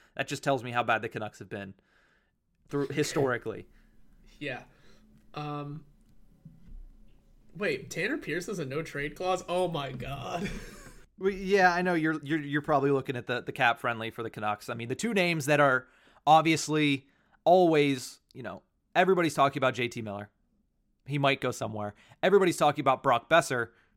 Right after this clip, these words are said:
Speaker 1: possibly to the Penguins. That's another, you know, that's another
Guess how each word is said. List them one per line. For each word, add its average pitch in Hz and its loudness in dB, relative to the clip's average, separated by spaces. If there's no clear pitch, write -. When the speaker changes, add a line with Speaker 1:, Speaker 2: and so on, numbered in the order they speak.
Speaker 1:
possibly 135 2
to 117 -6
the 113 -10
Penguins. 127 -4
That's 123 0
another, 123 -2
you 123 -12
know, 107 -6
that's 113 -4
another 113 -4